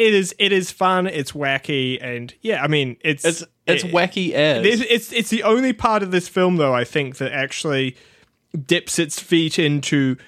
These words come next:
Speaker 1: being so bad it's good.
Speaker 2: Mm.
Speaker 1: Ev-, otherwise, it's just kind of bad.
Speaker 2: Mm.
Speaker 1: Like, and that's only a short part of this, like, quite long film. But,
Speaker 2: Yeah.
Speaker 1: I mean, that was a good part. I, I still think, like,
Speaker 2: I do like
Speaker 1: I
Speaker 2: that
Speaker 1: still
Speaker 2: part.
Speaker 1: think that was okay.
Speaker 2: The, the other part, I, I did like that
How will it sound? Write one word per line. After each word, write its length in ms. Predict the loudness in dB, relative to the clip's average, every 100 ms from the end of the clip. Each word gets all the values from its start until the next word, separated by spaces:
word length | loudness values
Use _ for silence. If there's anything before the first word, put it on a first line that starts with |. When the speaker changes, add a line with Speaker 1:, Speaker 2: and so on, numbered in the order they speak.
| _ -4
Speaker 1:
being 400 | 0 0 0 -4
so 320 | -2 0 0
bad 260 | 0 -2 -2
it's 160 | -8
good. 400 | -6 -4 -4 -4
Speaker 2:
Mm. 160 | -6 -2
Speaker 1:
Ev-, 140 | -2
otherwise, 680 | 0 0 2 4 4 4 0
it's 120 | -4
just 140 | -6 -4
kind 180 | -4 -4
of 140 | -6
bad. 400 | -6 -6 -8 -8
Speaker 2:
Mm. 320 | -8 -8 -10 -16 -12
Speaker 1:
Like, 200 | -10 -6
and 140 | 0
that's 160 | 2 4
only 160 | 4
a 40 | 2
short 500 | 0 -2 -2 -2 -6
part 280 | -2 -2 -2
of 120 | -6
this, 360 | -8 -10 -12 -16 _ -12
like, 180 | -12
quite 360 | -10 -6 -6 -6
long 440 | -10 -6 -6 -6
film. 360 | -8 -6 -4 -4
But, 80 | 0
Speaker 2:
Yeah. 140 | 2
Speaker 1:
I 40 | 4
mean, 120 | 4
that 160 | 2 2
was 160 | 2
a 60 | 0
good 180 | -2 0
part. 340 | 0 0 -2 -4
I, 140 | -2
I 100 | 0
still 200 | 0 -2
think, 200 | -2 -2
like, 240 | -2 -4 -6 _ -10
Speaker 2:
I 80 | -6
do 120 | -2
like 140 | 0
Speaker 1:
I 40 | -2
Speaker 2:
that 60 |
Speaker 1:
still 120 | 0
Speaker 2:
part. 60 | 0
Speaker 1:
think 80 | 0
that 120 | 0
was 140 | 0 0
okay. 320 | -2 -2 0
Speaker 2:
The, 260 | 0 0 -6 _
the 80 | 0
other 160 | 0 0
part, 400 | 2 2 2 -2
I, 120 | -12 -12 -8
I 140 | -4
did 180 | -2 0
like 180 | 0 2
that 380 | 2 0 -4